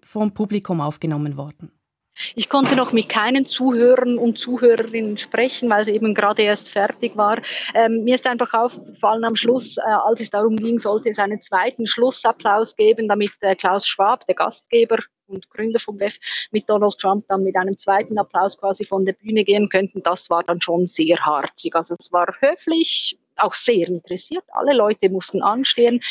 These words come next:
Speaker 2: inklusive die Bundesräte mussten schon über dreißig Minuten vor Beginn dieser Eröffnungsfeier im Saal sein und warten, bis es dann losging. Also das Interesse war sehr groß, aber es war dann so ein zurückhaltendes Zuhören.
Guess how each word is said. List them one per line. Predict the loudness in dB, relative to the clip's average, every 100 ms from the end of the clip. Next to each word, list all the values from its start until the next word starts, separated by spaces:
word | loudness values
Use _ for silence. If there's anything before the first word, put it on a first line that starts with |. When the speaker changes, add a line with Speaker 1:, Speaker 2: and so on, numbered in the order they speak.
| -8 0
Speaker 2:
inklusive | 0 2 -2 2 2 2
die |
Bundesräte | 2 2 4 2 0 0 -6
mussten | -4 -2 -2 0
schon | -2
über | 2 2 2
dreißig | 2 2 2 2
Minuten | 4 2 0 -4
vor | -10 -4 2 2 0 -18 -2
Beginn | -2 0 2 2 2 -4 -4
dieser | 0 2
Eröffnungsfeier | 4 2 0 -2 -6 -4 0 0 2 2 2
im | 2 2
Saal | 0 0 2 0
sein | 0 2
und | 0 2
warten, | 2 2 -2 -8
bis | -8 -12
es | -10
dann | -6 0
losging. | 4 4 2 0 2 2
Also | 0 0
das | 2
Interesse | 2 0 -2 -2 -2 2
war | 2 0
sehr | 2 4 4
groß, | 2 -2 -2 -18 -20 -20
aber | -20
es | -4
war | -2 2
dann | 0
so | 2 0
ein | 0 -2 -14 _ _ _ 0
zurückhaltendes | 2 2 2 -2 -2 -6 -18 -18
Zuhören. | -18 -20 -20 -20 _